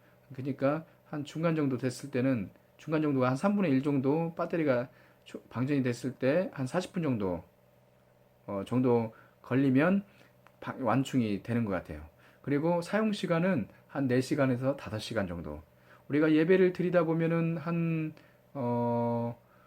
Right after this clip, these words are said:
예배를 드리면 한 시간 반, 길게는 두 시간, 그리고 부흥 집회나 이런,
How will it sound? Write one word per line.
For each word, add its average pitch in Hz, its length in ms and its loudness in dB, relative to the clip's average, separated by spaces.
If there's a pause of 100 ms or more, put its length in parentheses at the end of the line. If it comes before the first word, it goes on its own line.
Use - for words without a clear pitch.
(460)
예배를 156 360 2
드리면 151 260 0
한 180 160 0
시간 185 300 2
반, 104 320 -2 (440)
길게는 151 380 2
두 135 120 -6
시간, 113 520 0
그리고 123 240 -2
부흥 139 240 0
집회나 127 540 -2
이런, 123 500 -2